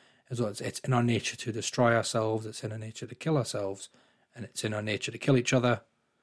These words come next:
It's, yeah, it's, <laughs> it's, that's, it's one of those albums that actually, you know, on retrospect, it, it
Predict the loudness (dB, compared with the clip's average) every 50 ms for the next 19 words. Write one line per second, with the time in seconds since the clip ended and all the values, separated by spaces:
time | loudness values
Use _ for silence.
0 | _ _ -20 -20 -20 _ _ _ _ 2 2 2 4 4 6 8 10 10 10 8
1 | 6 4 4 8 10 10 10 12 10 8 8 8 -2 -4 -6 -8 -14 -20 _ _
2 | _ _ _ -20 -20 -20 -20 _ _ _ _ _ _ _ _ _ _ -16 -12 -8
3 | -8 -8 -6 -4 -4 -4 -4 -6 -12 -12 -10 -10 -10 -6 0 4 8 8 10 12
4 | 12 12 12 12 10 10 10 10 10 8 6 6 6 6 6 4 4 2 2 4
5 | 6 6 6 6 4 4 4 4 4 2 2 0 -2 -4 -2 -2 -4 -6 -6 -8
6 | -10 -10 -12 -12 -12 _ -18 -14 -14 -14